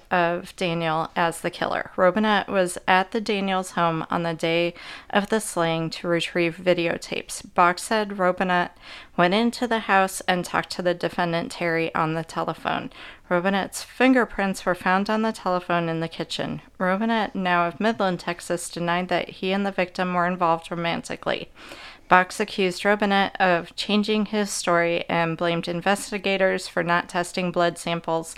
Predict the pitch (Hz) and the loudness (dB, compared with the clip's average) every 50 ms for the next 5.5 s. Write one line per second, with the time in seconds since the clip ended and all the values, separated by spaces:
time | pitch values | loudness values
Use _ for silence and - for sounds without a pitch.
0 | - - - - - - - - - 180 180 180 175 170 175 175 170 - - 185 | -16 -16 -16 -16 -16 -18 -12 -6 -2 0 2 2 2 2 0 0 0 -2 -4 -2
1 | 180 175 170 175 170 170 170 165 165 165 - 180 170 175 170 - - - 196 185 | 0 0 2 2 0 0 0 0 0 0 0 -2 -2 -2 -4 -4 -4 -2 0 2
2 | 175 175 196 208 202 175 - - 190 180 180 - - 180 165 165 160 - - - | 2 2 2 0 0 -2 -2 -2 -2 -2 -2 -4 -2 -2 -2 -2 -2 -4 -6 -4
3 | - 180 170 160 - - 170 - 160 151 - - - - - - - - - - | -2 -2 -2 -2 -4 -6 -4 -4 -4 -6 -6 -6 -6 -6 -6 -8 -10 -12 -14 -14
4 | - - - - - - - - - - - 190 196 190 226 233 226 - 202 190 | -16 -18 -20 -20 -20 -20 -20 -20 -10 -2 2 2 2 4 2 2 0 2 4 6
5 | 190 190 190 185 - - - 185 170 | 6 6 4 2 -4 -6 -2 0 0